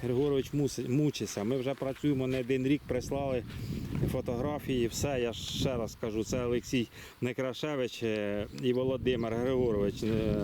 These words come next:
Олексій — це син Володимира Григоровича Некрашевича.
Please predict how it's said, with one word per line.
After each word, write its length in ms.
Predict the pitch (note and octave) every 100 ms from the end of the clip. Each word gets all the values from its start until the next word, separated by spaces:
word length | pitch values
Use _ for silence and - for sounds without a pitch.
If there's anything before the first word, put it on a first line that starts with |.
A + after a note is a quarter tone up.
| G#2+
Олексій — 440 | B2+ C#3+ - E3+
це 180 | B2 C3
син 300 | - B2 F#2 F#2+
Володимира 500 | G#2 G2+ G#2 G#2 G#2
Григоровича 640 | G#2+ G2 F#2+ F#2 F2+ G2+ - - - - - - - G#2+
Некрашевича. 760 | G#2 G#2+ G2 G#2+ F#2+ F#2 G#2+